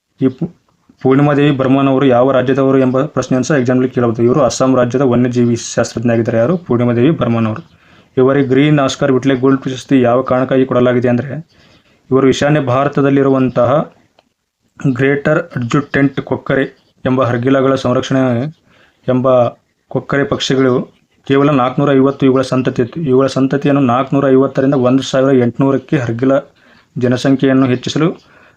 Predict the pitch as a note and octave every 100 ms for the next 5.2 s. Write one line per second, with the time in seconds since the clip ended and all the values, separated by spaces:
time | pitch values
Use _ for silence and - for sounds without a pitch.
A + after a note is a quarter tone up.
0 | - B2 B2+ C3+ C#3+ D3 C#3+ C#3 C#3 C#3
1 | C3 A#2+ B2+ C3 B2+ - B2+ C3+ C#3 C3+
2 | B2+ B2 - C#3 E3 - - - B2 C3
3 | - - - C3 C3 C#3 C3+ C3 C3 D#3+
4 | F3 - C3 A#2+ B2+ B2 B2 A#2+ A#2+ C3
5 | B2+